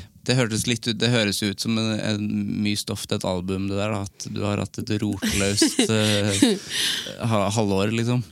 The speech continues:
Speaker 2: Ja.
Speaker 1: Ja.
Speaker 2: Det, og så har jeg også funnet ut at for å skrive god musikk, så må man faktisk, eh, ha litt ro også.
Speaker 1: Mm.
Speaker 2: Ehm, det er sånn klipp på YouTube av John Cleese.
Speaker 1: Ja.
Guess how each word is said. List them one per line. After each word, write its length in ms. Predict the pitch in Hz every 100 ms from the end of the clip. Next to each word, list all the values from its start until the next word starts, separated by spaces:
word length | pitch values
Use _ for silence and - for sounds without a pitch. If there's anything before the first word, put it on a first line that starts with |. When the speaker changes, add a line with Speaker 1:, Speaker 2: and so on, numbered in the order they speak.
| -
Speaker 2:
Ja. 320 | 196 196 196
Speaker 1:
Ja. 180 | - 98 - - - _
Speaker 2:
Det, 800 | 185 196 190 180 175 175 156 156 - - - - - - -
og 60 |
så 40 | 240
har 60 | 277
jeg 80 | 277
også 160 | 254
funnet 220 | 220 220
ut 100 | 226 202
at 120 | 175
for 120 | -
å 80 | 185
skrive 520 | - 208 214 202 165 220 -
god 280 | 208 185
musikk, 380 | 165 165 - 226 -
så 200 | - 185
må 320 | 202 208 208
man 340 | 170 160 160 - - - -
faktisk, 640 | 196 - 170 160 - -
eh, 200 | - - 208 -
ha 160 | - 180
litt 320 | 170 196 -
ro 200 | 190 202
også. 220 | 196 180 156 _ _ -
Speaker 1:
Mm. 60 |
Speaker 2:
Ehm, 520 | 180 170 175 175 175 165 - _ _ _ _ _ _
det 320 | 202 196 180 -
er 60 |
sånn 200 | 196 180
klipp 220 | - 208 -
på 100 | 170
YouTube 460 | 175 175 - 165
av 320 | 165 160 165 160
John 240 | 175 165
Cleese. 640 | 160 - 220 175 156 - - -
Speaker 1:
Ja. 180 | 139